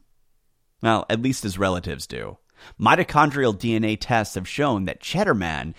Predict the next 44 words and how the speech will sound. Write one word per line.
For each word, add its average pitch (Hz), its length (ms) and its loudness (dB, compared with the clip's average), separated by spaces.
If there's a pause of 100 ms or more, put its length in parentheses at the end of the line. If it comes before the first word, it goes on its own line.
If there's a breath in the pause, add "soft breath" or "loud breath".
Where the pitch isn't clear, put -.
(120 soft breath)
is 101 200 -6
related 113 420 0
to 101 160 -2
at - 100 -4
least - 400 -10
two 165 360 0
residents 127 720 -4
of 90 160 -6
modern-day 90 500 0
Cheddar 78 460 -6 (260 loud breath)
and 113 80 0
around 127 320 4
eleven 123 480 0
percent 139 580 -2 (200 soft breath)
of 107 160 2
the 107 80 2
modern 107 500 2
European 85 640 -4
population. 78 760 -8 (960)
And 135 140 2
that's 208 220 0
really 135 200 2
exciting, 113 580 -2 (180 loud breath)
and 123 100 -2
it 135 60 2
also 196 260 2
tells 101 340 0
you 101 160 -4
how 143 220 2
likely 131 460 0
the 104 160 -2
English 104 260 0
are 87 140 -2
to - 160 -6
emigrate, 101 480 -2
doesn't 95 260 -4
it? - 220 -14 (480 soft breath)
Oh, 190 160 6
you'll 156 140 2
definitely 165 420 0
see 127 180 -2
Brits 117 260 0
on 73 60 -6
holiday, 73 760 2